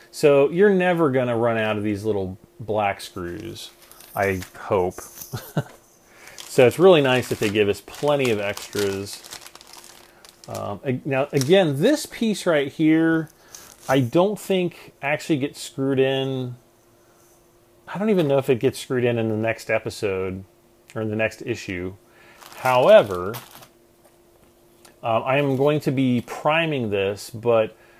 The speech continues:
that's gonna happen later this week. Some, the next time you see this piece, it will probably be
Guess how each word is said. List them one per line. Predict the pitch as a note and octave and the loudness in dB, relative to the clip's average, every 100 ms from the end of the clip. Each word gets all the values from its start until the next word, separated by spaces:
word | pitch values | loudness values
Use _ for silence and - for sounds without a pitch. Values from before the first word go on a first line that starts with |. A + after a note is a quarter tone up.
| _ _ _ _ _ _ | _ _ _ _ _ _
that's | A#2+ C#3 C3+ | 2 2 4
gonna | E3+ D3+ | 0 -2
happen | C#3 C3+ C3 | -2 0 0
later | A2+ A#2 B2+ B2+ | 0 2 2 2
this | A2 A2+ - | 0 -4 -6
week. | A2 A2 F#2 - | -4 -2 -4 -8
Some, | - A2+ A2+ A2+ - _ | -4 -4 -2 -8 -12 _
the | C#3 A#2+ A#2+ | -14 -6 0
next | B2+ E3 | 2 0
time | - F3 | -2 -4
you | D#3 | -2
see | - | -4
this | C#3+ - | -6 -6
piece, | - C#3 C#3 C3+ - - - - _ | -8 -4 -4 -6 -10 -20 -20 -20 _
it | B2 | -6
will | C3+ B2 | -4 -6
probably | - - E3 F3+ E3+ E3+ D3+ | -6 2 4 4 2 2 2
be | C3 B2+ B2 A#2+ A#2 | 0 2 2 0 -4